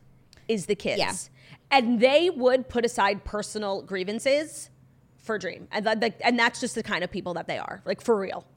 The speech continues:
Speaker 2: Yeah. But this would be the biggest thing they've, I think, that they've had to forgive.
Speaker 1: Yeah. That was, like, remember, like, Chris, like, they really tried to make it work. Like, they gave her the own show. They were living in that house. Like,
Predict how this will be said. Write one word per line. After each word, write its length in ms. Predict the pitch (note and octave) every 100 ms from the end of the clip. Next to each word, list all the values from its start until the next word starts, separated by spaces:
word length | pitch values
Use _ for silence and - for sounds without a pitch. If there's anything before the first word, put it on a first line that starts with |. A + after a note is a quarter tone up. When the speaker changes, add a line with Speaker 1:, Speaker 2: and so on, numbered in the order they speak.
| _ F#3+
Speaker 2:
Yeah. 300 | G3 B2 E3+ - _ _ _
But 160 | - F#3
this 200 | A3 -
would 120 | A#3
be 120 | G#3+
the 120 | G3 F#3
biggest 420 | G3 E3+ F3+ -
thing 220 | C#3+ C#3
they've, 180 | C#3+ D3+ -
I 80 |
think, 240 | E3+ D3+ D3
that 160 | D3
they've 160 | D3+ D#3
had 180 | E3+ -
to 80 | E3
forgive. 580 | C3 - E2+ A#2+ - - _ _ _ _ _ _ _ - - - -
Speaker 1:
Yeah. 240 | F3 - - _ _ _ _ _ _ _ _ _ _ _ -
That 160 | G3
was, 380 | A#3+ B3 - - _ _
like, 160 | G3+ G#3+
remember, 360 | A#3 C#4+ G4
like, 180 | G3 F3+
Chris, 280 | - A3 -
like, 220 | F3+ - - - -
they 100 | D4+
really 240 | F#4+ C#5
tried 240 | - A#3 A#3
to 60 |
make 160 | G#3+ G3+
it 80 | F3
work. 300 | F#3 E3 G3+
Like, 180 | F3+
they 80 | A3+
gave 160 | B3 C#4+
her 260 | A#3+ A3
the 200 | G3 F3+
own 160 | F3 F3
show. 360 | - C4+ B3 A#3+
They 100 | G#3
were 80 |
living 180 | G3+ G#3
in 100 | G3
that 180 | F3+ F#3
house. 680 | G3 G3+ G3+ G3 G3 G3 -
Like, 140 | G3